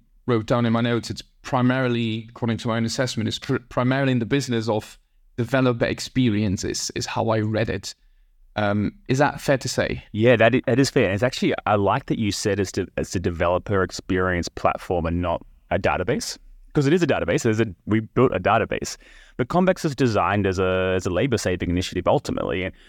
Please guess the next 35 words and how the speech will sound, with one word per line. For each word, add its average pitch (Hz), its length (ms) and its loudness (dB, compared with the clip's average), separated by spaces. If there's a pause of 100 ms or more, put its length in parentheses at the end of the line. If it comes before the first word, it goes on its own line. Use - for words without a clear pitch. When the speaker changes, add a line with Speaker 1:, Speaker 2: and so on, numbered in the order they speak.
(260)
Speaker 2:
our 120 480 4
long-term 120 800 2
vision, 107 280 4
which - 180 -4
you 101 100 2
won't 87 220 0
see 85 220 -2
written 82 220 -4
on 73 100 -2
our 67 60 0
website 76 400 0
right 85 160 0
now, 127 300 0
is, 95 280 -2
you 117 140 0
know, 76 200 -4 (520)
to - 100 -8
make 98 220 -2 (180)
mostly 104 600 0 (160)
back-end 98 380 0
infrastructure 90 560 -2
a 82 60 -2
thing 85 200 -2
of 78 80 -6
the 80 80 -2
past - 420 -4
and, 80 240 -4
and, 87 220 -4
and 95 160 -4
get 110 120 0
us 110 100 -4
to - 120 0
a 101 40 2
future 101 380 -2
where 87 300 0